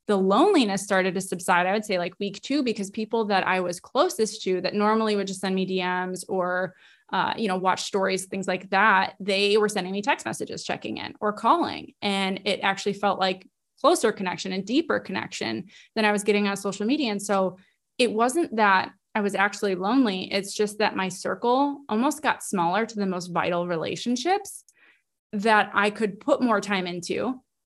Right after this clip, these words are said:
because I wasn't distracted trying to keep up with fifty different conversations. Um, and so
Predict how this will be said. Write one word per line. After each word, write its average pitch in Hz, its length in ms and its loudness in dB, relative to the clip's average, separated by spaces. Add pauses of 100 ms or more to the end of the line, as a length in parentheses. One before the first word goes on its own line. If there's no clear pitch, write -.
because 208 260 -2
I 208 120 4
wasn't 269 480 0
distracted - 680 -6
trying 190 220 -4
to 175 40 -8
keep 190 260 -6
up 175 180 -4
with 180 200 -4
fifty 180 320 -4
different - 340 -8
conversations. - 920 -6 (460)
Um, 185 360 2
and 208 140 0
so 208 400 4